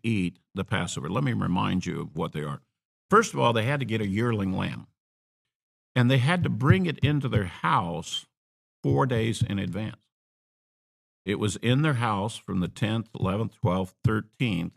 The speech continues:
and then on the evening of the fourteenth, as the fourteenth began, everybody that had those lambs, they would slay the lambs at the same time. They would take some of the blood of the lamb, they would put it on the doorposts of their houses and on the lintel.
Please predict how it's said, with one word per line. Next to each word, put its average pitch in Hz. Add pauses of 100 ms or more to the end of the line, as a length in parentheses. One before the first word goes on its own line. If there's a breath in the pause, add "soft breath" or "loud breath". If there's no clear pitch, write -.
(160)
and 92
then 110
on 95
the 85
evening 151
of -
the -
fourteenth, -
as 107
the 87
fourteenth -
began, 117 (560)
everybody 127
that 92
had 113
those 107
lambs, 101 (160)
they 101
would 95
slay 110
the 107
lambs 92
at -
the 87
same 82
time. 78 (1300)
They 113
would 107
take 156
some 123
of 101
the 92
blood 123
of 85
the 95
lamb, 104
they 80
would 92 (240)
put 131
it -
on 95
the 87
doorposts 98
of 82
their 90
houses 87
and 87
on 92
the 92
lintel. 95